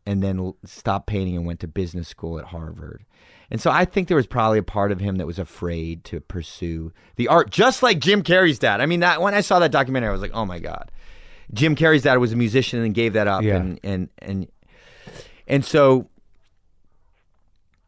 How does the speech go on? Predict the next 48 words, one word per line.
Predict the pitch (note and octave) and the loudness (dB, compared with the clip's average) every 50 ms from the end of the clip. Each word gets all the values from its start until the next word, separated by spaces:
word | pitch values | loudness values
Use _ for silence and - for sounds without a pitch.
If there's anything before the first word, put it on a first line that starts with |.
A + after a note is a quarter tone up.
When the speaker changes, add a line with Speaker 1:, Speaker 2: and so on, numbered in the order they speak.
| _ _ _ _ _ _ _ _ _ _ _ _ _ _ _ _ _ _ _ _ - - _ - | _ _ _ _ _ _ _ _ _ _ _ _ _ _ _ _ _ _ _ _ -20 -20 _ -4
Speaker 1:
I | B2 C3 C#3+ D3 | 0 2 2 2
then | C3+ A#2+ C#3+ C#3+ C#3+ D3 D3+ D3+ D3+ D3 C#3+ C#3+ - - _ _ _ _ _ _ _ _ _ _ _ _ _ - - | 2 4 4 4 4 4 2 0 0 -2 -2 -6 -8 -12 _ _ _ _ _ _ _ _ _ _ _ _ _ -20 -16
made, | - A#2+ B2+ B2 A#2+ A#2+ A#2+ - | -10 -4 -2 0 0 0 0 0
you | A#2 A#2+ A2 | -2 -2 0
know, | G2+ G2 | 0 -2
then | F#2+ G2+ G#2 G2+ | -2 -2 -2 -2
I, | G2+ G2+ G2+ G2+ G2 F2+ F2+ - _ _ - | -2 -2 -2 -2 -4 -6 -10 -14 _ _ -10
and | G2 G#2 G#2 | -8 -6 -4
then | G#2 G2+ | -4 -4
I | G2 G2 G2 G2 F#2+ F#2+ F#2 | -4 -4 -4 -4 -4 -6 -6
kinda | - G#2 G2+ G2 G2 | -6 -6 -6 -4 -4
made | G#2 A#2+ C#3+ C3 | -2 -2 -2 -2
it. | A2+ G2+ | -2 -4
I | F#2+ | -4
could | - G2 E2 | -8 -10 -12
support | F2 - - A#2+ - A2 | -10 -6 -4 -4 -4 -4
myself | G#2 - - F#2+ F2 F#2 | -6 -6 -6 -6 -6 -6
as | F2+ - | -8 -8
an | F2 F2 | -8 -8
actor. | F2 E2+ E2+ E2 _ - - - - - - _ _ _ _ _ _ _ _ _ _ _ _ _ _ _ _ _ _ _ _ _ _ _ _ _ _ _ _ | -8 -8 -10 -12 _ -14 -14 -14 -14 -20 -20 _ _ _ _ _ _ _ _ _ _ _ _ _ _ _ _ _ _ _ _ _ _ _ _ _ _ _ _
It | - C3 | 0 2
was | C3+ C#3+ A#2 B2 | 2 4 4 2
nice, | C3+ C#3+ D3 C#3+ C3+ - | 2 4 4 2 2 2
you | C3+ | 2
know, | C3+ C3+ C3 | 2 4 4
we | C3+ C3+ A#2+ | 4 2 0
did | G2 C#3+ D3 D3 A#2+ - | 2 4 4 4 4 2
get | - B2+ G#2+ | -2 -2 -2
s-, | - - - - - | -4 -12 -20 -20 -18
some | G2 - A#2 G#2+ - | -12 -8 -8 -8 -6
time | - - G#2+ G2+ G2 G2 F#2+ F2+ | -6 -6 -6 -4 -4 -4 -4 -6
before | F2+ - - F2+ F2+ | -6 -8 -6 -4 -4
he | F2+ F2 | -4 -4
passed | - - F2+ F2 E2+ E2 E2 E2 E2 - - _ _ - - | -6 -8 -8 -8 -8 -8 -10 -12 -14 -18 -20 _ _ -18 -12
and | F2+ F2+ F2 F2 F2 F2 - | -10 -8 -8 -8 -8 -10 -8
where | F#2 F#2 F2+ | -8 -6 -6
he | F2+ G2+ | -6 -6
did | E2+ G2 G2+ E2+ - | -6 -6 -6 -6 -6
tell | F#2+ F2 F2 | -8 -8 -8
me, | E2+ E2+ E2+ | -6 -6 -6
you | E2+ E2+ | -6 -6
know, | E2+ E2 | -8 -8
"I'm | D#2+ E2 | -10 -12
proud | - - E2+ E2 E2 E2 D#2+ | -12 -10 -10 -8 -8 -8 -8
of | E2 | -8
you." | D#2+ D#2+ D#2+ D#2+ D#2+ D#2+ | -8 -8 -8 -8 -8 -8
And | D#2+ E2 D#2+ | -8 -8 -8
then | D#2+ E2 E2 E2 D#2+ | -8 -8 -8 -10 -12